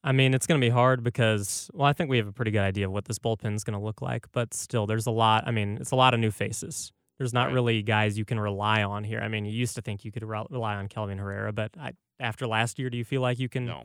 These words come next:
Speaker 1: are gonna feel comfortable if he comes into a game in the
Speaker 2: Not
Speaker 1: ninth?
Speaker 2: early, at least.
Speaker 1: Yeah, s-, <laughs> same with Mauer. I mean, those
Speaker 2: Oh,
Speaker 1: are your two
Speaker 2: gosh.
Speaker 1: guys that you feel like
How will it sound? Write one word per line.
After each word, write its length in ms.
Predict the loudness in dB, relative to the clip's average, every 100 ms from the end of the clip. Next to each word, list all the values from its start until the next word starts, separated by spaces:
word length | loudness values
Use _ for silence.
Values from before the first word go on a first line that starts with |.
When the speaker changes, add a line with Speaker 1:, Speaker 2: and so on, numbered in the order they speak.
| _
Speaker 1:
are 60 | -4
gonna 140 | -2
feel 160 | 0 -2
comfortable 420 | -2 -6 -2 -4
if 60 | -4
he 100 | -6
comes 240 | -4 -4 -2
into 180 | -4 -4
a 40 |
game 220 | -4 -4
in 40 | -2
the 60 |
Speaker 2:
Not 80 | -2
Speaker 1:
ninth? 100 | 0
Speaker 2:
early, 200 | -2 -4
at 60 | -10
least. 300 | -12 -16 -20 _ _ -2
Speaker 1:
Yeah, 200 | 0 0
s-, 200 | -4 -12 -14 -16
<laughs> 160 | -10 -8
same 280 | -4 -2
with 140 | -2 -2
Mauer. 440 | 0 2 2 -2 -4
I 100 | -4
mean, 320 | -2 -6 -10 _ _ _ 0
those 140 | 2
Speaker 2:
Oh, 60 | 4
Speaker 1:
are 40 |
your 100 | 2
two 160 | 0 0
Speaker 2:
gosh. 60 | 4
Speaker 1:
guys 320 | 4 2 0
that 60 | -4
you 160 | -4 -2
feel 180 | 0
like 400 | 2 2 0 -8